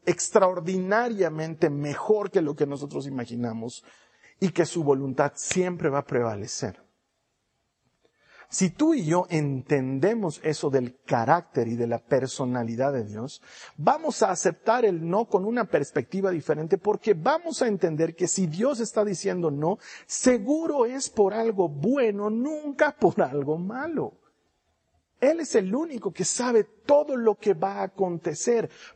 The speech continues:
Para Él la historia del hombre está abierta delante de sus ojos y es como un soplo.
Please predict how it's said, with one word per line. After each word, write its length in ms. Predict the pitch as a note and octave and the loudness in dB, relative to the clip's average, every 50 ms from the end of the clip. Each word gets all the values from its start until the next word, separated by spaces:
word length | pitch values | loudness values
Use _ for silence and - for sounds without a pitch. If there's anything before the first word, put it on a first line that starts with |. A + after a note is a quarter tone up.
| _ - | _ 2
Para 320 | A#3 A#3 A3+ G#3+ G#3+ G#3+ | 2 2 2 -2 -4 -4
Él 280 | A#3 C#4+ D4+ D4+ D4 C4 | -4 -4 -6 -8 -4 -2
la 120 | G3+ F3 | -2 -2
historia 580 | D#3+ D3 - - - B3+ B3+ C4+ C4 A#3 G#3+ F#3+ | -2 -4 -6 -2 2 2 2 2 2 0 -2 -2
del 240 | F3 E3 D#3+ E3+ | -2 -2 -2 0
hombre 380 | F#3 G#3 A#3+ B3 A3+ A#3 A#3 - | 0 0 -2 -2 -2 -2 -2 -2
está 320 | - E3 - - - A#3 A#3 - | -2 -6 -6 -6 -4 -4 -4 -4
abierta 840 | - F#3 F3+ D#3 C#3+ E3 F3 G3+ A#3+ B3+ C4 A#3+ G3 - G3 E3+ | -4 -4 -6 -4 -4 -4 -4 -2 0 0 -2 -2 -2 -2 -2 -2
delante 380 | E3+ E3+ E3+ E3+ E3+ E3+ E3+ E3+ | 0 0 0 -2 -2 -2 -6 -8
de 20 | |
sus 240 | - G3 F3 - - | -6 -8 -6 -2 0
ojos 400 | F3+ E3 D#3 F#3+ G3+ - - - - - - - - | 0 0 0 0 -2 -2 -6 -12 -18 -16 -16 -10 -2
y 160 | G#3 A#3 C#4+ | 0 0 2
es 220 | D#4 D#4+ C#4 - - | 2 0 -2 -4 0
como 400 | - C#4+ C#4 C#4 C4 A3+ A3 A3 | 0 2 2 4 2 2 2 2
un 340 | B3 C4+ D4 D#4+ D#4+ C4 - - - - _ | 0 -2 -4 -6 -8 -8 -8 -10 -10 -10 _
soplo. 960 | - - - - - - D4+ C#4+ D4 C#4+ - - G#3 D#3+ B2+ G#2+ A2 - E3+ | -6 -4 -2 -2 0 2 2 2 2 0 0 -2 0 0 0 -4 -6 -10 -14